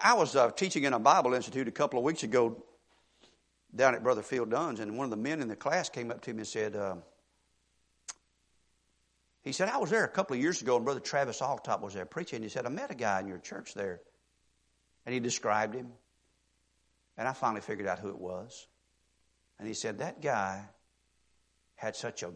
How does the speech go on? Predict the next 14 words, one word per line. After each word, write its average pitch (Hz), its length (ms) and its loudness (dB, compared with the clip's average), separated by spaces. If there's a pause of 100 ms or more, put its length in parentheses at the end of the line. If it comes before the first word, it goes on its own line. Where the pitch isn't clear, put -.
great 120 480 -6 (240)
spirit - 840 -4 (280)
about 90 320 -8
him." 80 240 -16 (1600)
I 131 60 2
said, 156 160 4
"Well, 170 140 6
your 175 180 4
first 226 300 2
impressions 151 600 -2
of 98 100 -6
him 95 380 -8 (2500)
are 95 120 -4
correct. 92 640 -8